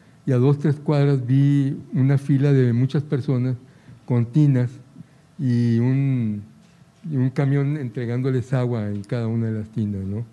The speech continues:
Y la verdad de las cosas es que, eh, pues estamos viviendo una, lo que es una sequía.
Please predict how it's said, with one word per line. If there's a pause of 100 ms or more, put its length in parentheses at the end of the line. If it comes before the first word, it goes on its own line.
(800)
Y
la
verdad
de
las
cosas
es
que,
eh, (500)
pues
estamos
viviendo
una, (160)
lo
que
es
una
sequía.